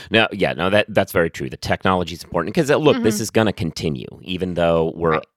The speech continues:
Speaker 1: almost out of the pandemic. One might also be willing to say soon. Uh,
Speaker 2: <laughs>
Speaker 1: but you, but
Speaker 2: Yes.
Speaker 1: we have now have such facility with this technology that it's going to continue to
Speaker 2: And there are
Speaker 1: matter.
Speaker 2: lots of benefits
Speaker 1: Yeah,
Speaker 2: that, that
Speaker 1: exactly.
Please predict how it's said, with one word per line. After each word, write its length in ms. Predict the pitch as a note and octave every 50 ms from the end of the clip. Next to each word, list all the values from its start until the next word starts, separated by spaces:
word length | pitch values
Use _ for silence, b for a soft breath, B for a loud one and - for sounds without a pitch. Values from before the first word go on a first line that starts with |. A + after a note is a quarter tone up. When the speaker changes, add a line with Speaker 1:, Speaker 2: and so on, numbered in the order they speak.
| _ _ -
Speaker 1:
almost 480 | G2 F#2+ F#2+ F#2 F2+ F2 E2+ - -
out 280 | - E2+ E2 E2 D#2+ - -
of 220 | - E2+ C#2 C#2+
the 120 | C#2+ C#2+
pandemic. 500 | - - D#2+ E2 D#2 D2+ D2+ F2 A2 -
One 240 | - E2+ E2+ E2 D#2+
might 200 | D#2 D2+ E2 D#2+ - _ _ _ _ _ _ _ _
also 260 | - E2+ F2+ - - G#2+
be 140 | D2+ F2+
willing 260 | E2+ D#2 D#2 D#2 D#2+ D#2
to 100 | - E2+
say 200 | - - D#2 D#2
soon. 640 | D#2 - - - F#2 F2+ F2+ D#2+ C#2+ C#2 D2 D#2+ F#2 B B B B B B B B B
Uh, 800 | - G3 F#3 E3+ - - G#3+ F#3+ F3 A3 G3+ - B3+ A3+ - A3 G3+
Speaker 2:
<laughs> 40 | C3+
Speaker 1:
but 260 | - A#2+ A2+ - -
you, 160 | A2 A2 A2+ -
but 280 | G#2 F2+ A2 G#2+ G2 C2+ C#2+ G#2+ G2+ B B B
Speaker 2:
Yes. 340 | - A3+ A3+ F#3+ - - _ -
Speaker 1:
we 240 | A#2 G2 - A#2+ C3
have 140 | B2+ G#2 A2
now 260 | A#2 A#2 A#2 A#2 A2
have 280 | G#2 G2+ F2+ D#2+ D2 -
such 260 | - F2+ E2 - -
facility 580 | - E2+ E2 - - E2 D2+ D2 C2 C#2+ C2+
with 180 | A#1 B1+ - -
this 180 | - C#2+ - -
technology 640 | - C#2+ - - D2 C#2 C2 C#2 C2+ - C2+ C2+
that 100 | C#2 F2
it's 180 | F#2+ G2 F2 -
going 360 | D#2+ F2+ F2 E2+ E2+ E2 D#2+
to 120 | - - D#2
continue 440 | - - D2 - E2 D#2 D#2 D2+
to 140 | - - -
Speaker 2:
And 120 | D2+ D2+ D2+
there 40 | - -
are 180 | F4 G4 G4
Speaker 1:
matter. 60 | F#4
Speaker 2:
lots 220 | - D#4 D#4+ D#4+ -
of 140 | D4 G#3 G3
benefits 640 | A3+ C#4 E4 D4+ - - E3+ D#3 - - - - -
Speaker 1:
Yeah, 120 | - F3
Speaker 2:
that, 80 | - F#3
that 80 | F3+ -
Speaker 1:
exactly. 420 | G#2 G2 A#2 F#2 E2+ - C2+ -